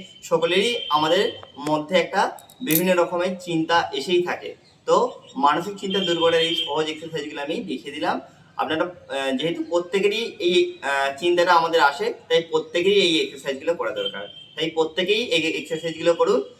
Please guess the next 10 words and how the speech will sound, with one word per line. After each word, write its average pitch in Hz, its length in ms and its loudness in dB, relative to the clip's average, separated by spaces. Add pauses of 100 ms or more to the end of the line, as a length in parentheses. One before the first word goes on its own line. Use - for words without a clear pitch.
(220)
আপনারা 151 380 0
অবশ্যই 139 340 0
মুক্তি 139 320 -8
পাবেনই 123 340 -2
পাবেন, 98 260 -14 (320)
এটুকু 131 280 -2
আমি - 180 -2 (400)
কথা 151 240 -4
দিতে 117 200 -4
পারি। - 220 -12